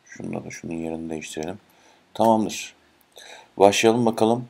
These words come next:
Ee, deplasmana gidiyoruz. Di-, geçen maç gerçekten zorlandık ama yine de bir puanı çıkartmayı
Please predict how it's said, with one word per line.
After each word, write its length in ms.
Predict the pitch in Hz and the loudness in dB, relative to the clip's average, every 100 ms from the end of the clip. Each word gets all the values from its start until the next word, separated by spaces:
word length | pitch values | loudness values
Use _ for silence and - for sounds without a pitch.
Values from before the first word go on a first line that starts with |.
| _ - | _ -2
Ee, 40 | |
deplasmana 840 | 98 95 90 95 - 104 - 110 120 | 0 2 2 0 2 -2 0 -2 -2
gidiyoruz. 580 | 104 98 104 - - - _ _ _ _ _ _ _ _ - 87 80 | -2 -2 -2 -6 -14 -18 _ _ _ _ _ _ _ _ -20 -18 -8
Di-, 200 | 101 101 | -6 0
geçen 380 | 98 - 113 117 | 0 2 2 4
maç 440 | 110 117 - - 101 - | 2 0 -4 -6 -12 -4
gerçekten 560 | 90 101 - 104 107 95 | 2 2 2 -2 0 2
zorlandık 560 | 92 95 98 104 113 | 2 2 2 0 -2
ama 140 | 87 85 | -4 -4
yine 380 | 85 104 95 92 | -4 -4 -2 -2
de 160 | 107 - _ _ | -2 -4 _ _
bir 280 | 82 113 - | -4 -2 -2
puanı 320 | 95 87 82 | 0 0 0
çıkartmayı 720 | - - 98 95 87 87 104 | -6 -4 -4 -4 -6 -4 -4